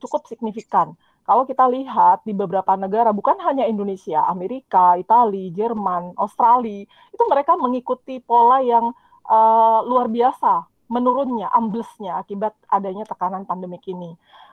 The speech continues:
Nah, em, pada kondisi ini, kalau kita bicara mengenai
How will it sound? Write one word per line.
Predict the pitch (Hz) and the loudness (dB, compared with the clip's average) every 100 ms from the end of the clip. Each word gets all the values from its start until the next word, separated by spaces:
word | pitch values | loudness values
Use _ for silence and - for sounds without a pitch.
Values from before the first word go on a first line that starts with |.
| - | -4
Nah, | 208 190 - _ _ _ - | -4 -4 -12 _ _ _ 2
em, | 254 254 262 277 247 _ | 4 4 2 -2 -14 _
pada | 240 311 | 0 0
kondisi | 453 339 247 - | -2 -4 -8 -12
ini, | 214 214 175 185 220 | -12 -10 -10 -12 -6
kalau | 226 220 220 | -2 0 -2
kita | 233 254 | -4 -4
bicara | 208 - 208 233 | -4 -2 0 0
mengenai | 214 196 196 190 196 190 | 0 -4 -4 -4 -6 -12